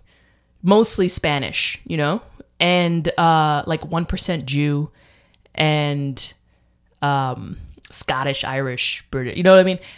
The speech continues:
But a little sprinkle here and there of, like, other people, right? And then the African continent, it's, like, mostly Benin, Togo, and all that, right? West Africa. It's like, I am,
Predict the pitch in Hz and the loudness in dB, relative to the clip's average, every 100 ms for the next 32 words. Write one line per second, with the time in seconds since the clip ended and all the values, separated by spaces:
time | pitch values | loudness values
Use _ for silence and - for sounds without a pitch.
0 | _ - 196 190 180 156 160 - - 185 | _ 2 4 4 2 0 -6 -6 -2 0
1 | 175 160 175 156 143 143 139 131 131 127 | 0 -2 0 -2 -2 -2 -2 -2 -6 -6
2 | - 131 139 135 135 - - - - - | -4 -4 -4 -6 -10 -12 -14 -16 -8 -4
3 | 151 147 143 143 - 143 - 147 151 151 | -4 -2 -2 -4 -4 -2 -2 -2 -2 0
4 | 165 180 175 180 175 170 170 170 156 143 | 0 -2 -4 -4 -2 -2 -2 -2 -2 -2
5 | 151 135 151 147 160 143 147 147 - 143 | -4 -2 -2 -2 -4 -4 -4 -4 -4 -4
6 | 143 139 135 131 131 131 127 - 151 160 | -2 -2 -2 -4 -8 -10 -10 -6 -4 -4
7 | - _ - 156 - 139 135 151 127 127 | -6 _ -4 -4 -4 -6 -8 -8 -8 -12
8 | - _ _ - 262 262 - _ _ _ | -14 _ _ -2 0 0 -4 _ _ _
9 | _ 220 254 240 214 | _ 2 4 4 0